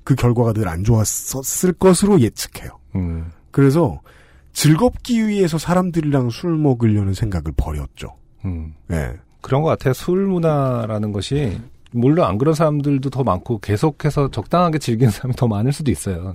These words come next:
Speaker 2: 저는
Speaker 1: 착한 사람 많죠.
Speaker 2: 예.
Speaker 1: 음.
Speaker 2: 좀, 좀 이렇게 막 늦게까지 놀고 뭐 이렇게 사람들 많이 놀고 그, 그, 그 안에서 가장 뭐 화통하고 목소리도 크고 말도 많이 하는 그런 것이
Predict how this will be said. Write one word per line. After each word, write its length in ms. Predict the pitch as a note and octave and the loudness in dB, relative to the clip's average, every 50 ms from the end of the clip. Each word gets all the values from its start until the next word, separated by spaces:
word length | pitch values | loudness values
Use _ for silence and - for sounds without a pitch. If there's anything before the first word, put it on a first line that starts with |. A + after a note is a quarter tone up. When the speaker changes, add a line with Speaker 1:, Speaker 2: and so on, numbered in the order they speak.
| F2 F#2+ G2 | -10 -14 -10
Speaker 2:
저는 280 | - - A2+ B2 C3 | -4 -2 0 2 2
Speaker 1:
착한 200 | B2+ A#2+ - A#3 A#3 | 2 2 2 2 0
사람 160 | A3 A3+ A3 | 0 0 0
많죠. 260 | B2 G2+ G#2+ - E3 - | -2 -6 -6 -8 -6 -4
Speaker 2:
예. 420 | A#2 A#2+ A#2 G#2+ G2+ G2 F#2+ F#2+ - - | -2 -2 -2 -2 -2 -4 -6 -8 -10 -10
Speaker 1:
음. 100 | A#2+ G2 E2+ F2 - - - - - - | -10 -10 -10 -14 -18 -20 -20 -20 -20 -20
Speaker 2:
좀, 260 | - - B2+ B2+ B2 A2+ | -8 -4 -2 -2 -2 -2
좀 220 | B2 A#2+ A2 G2 | -2 -2 -2 -4
이렇게 340 | F#2+ - - - A2+ G#2 G2 | -6 -8 -4 -2 -2 -2 -2
막 240 | - - G#2+ A#2 - - - - - - | -2 -4 -4 -4 -6 -8 -18 -20 -14 -12
늦게까지 480 | A#2 A2 - C#3+ C3 - C3+ B2 A#2 A#2 | -12 -2 -2 -2 0 2 0 0 2 0
놀고 380 | A#2+ A#2 A#2+ A#2 A2+ A#2+ A#2+ | 0 2 0 2 2 0 0
뭐 140 | A2 A2 A2 | 2 0 0
이렇게 280 | G#2+ - - A2+ G#2+ G#2 - | -2 -2 -2 -2 -2 -2 -4
사람들 360 | - - D#3+ D3+ D3+ D3 C3+ | -4 -2 0 0 2 0 0
많이 240 | F#2+ - G#2+ A#2 B2+ | 0 0 2 2 2
놀고 260 | C3 B2+ A#2+ F#2+ F2 | 2 2 0 -2 -2
그, 120 | - B2+ A2 - C#3 C3 - | -2 -2 -2 0 -4 -4 -2
그, 240 | - C3 B2 C3 - | -4 -4 -4 -4 -6
그 220 | - - C#3 D3 D3 | 0 2 4 4 4
안에서 280 | D3 D3 C#3+ C3+ C#3 | 4 2 2 2 0
가장 540 | - - - A2 A#2 C3 C3 B2+ B2 A#2+ A#2 | -2 -2 -2 0 0 2 2 2 0 0 0
뭐 420 | G#2 G#2 G#2+ G#2+ G#2+ G#2 G#2 G2 - - - - - - - - - - _ _ _ _ _ _ - | 0 0 0 0 0 0 -2 -4 -8 -16 -20 -20 -20 -20 -20 -20 -20 -20 _ _ _ _ _ _ -8
화통하고 720 | - - D3 - F3 E3 D3+ D3 D3+ C#3+ C3 C3 C3 B2+ | -6 -6 -2 2 2 2 2 2 0 0 0 2 2 2
목소리도 380 | A2+ G#2+ - - C#3 C3+ B2 C3+ | 2 2 2 4 4 4 2 0
크고 260 | - - C#3+ C3+ C3+ | -2 -2 0 0 2
말도 280 | A2 G#2+ G2+ G#2+ B2 B2+ | 2 0 0 0 0 0
많이 260 | G#2+ F#2+ G2 A#2 C3+ | 0 2 2 2 4
하는 180 | C#3+ C#3+ C#3+ | 4 2 2
그런 640 | C3 - B2+ C#3+ D#3 E3 D#3+ D#3+ D#3+ D#3+ D#3+ D#3+ D#3 D3+ | 2 2 2 4 4 4 2 2 4 4 4 4 2 2
것이 380 | D3 C#3+ - - E3+ D#3 D3+ | 0 0 2 2 2 2 2